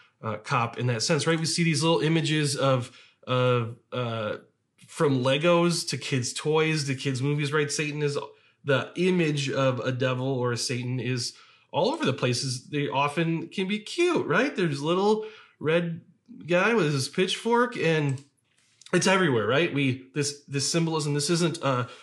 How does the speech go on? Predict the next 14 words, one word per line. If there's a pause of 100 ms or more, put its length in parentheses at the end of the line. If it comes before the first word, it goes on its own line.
(280)
a
thing
that
you
would
mention
and
a
friend
would
say,
"Oh,
I'm
not,